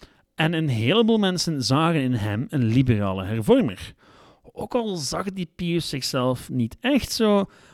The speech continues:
maar zolang niemand er hem heel expliciet naar vroeg, zweeg hij en bleek hij redelijk progressief. Dus toen in achttien achtenveertig revoluties uitbraken over heel Europa,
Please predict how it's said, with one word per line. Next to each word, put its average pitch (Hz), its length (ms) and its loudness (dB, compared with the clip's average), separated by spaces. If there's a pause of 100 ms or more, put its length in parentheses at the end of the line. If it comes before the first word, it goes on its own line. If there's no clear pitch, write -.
(120)
maar 175 320 0
zolang 170 360 0
niemand 180 340 2
er 151 80 2
hem 135 200 4
heel 117 300 2
expliciet - 460 -6
naar 110 160 -4
vroeg, 202 400 6 (480)
zweeg - 340 -4
hij 107 260 -6
en 147 320 0 (640)
bleek 131 340 4
hij 165 280 2
redelijk 160 500 0
progressief. 147 840 -2 (960)
Dus 170 180 6
toen 190 160 -2
in 143 180 -2
achttien 170 320 -2
achtenveertig 147 580 2
revoluties 127 580 6
uitbraken 101 540 0
over 113 160 4
heel 98 180 2
Europa, 123 600 4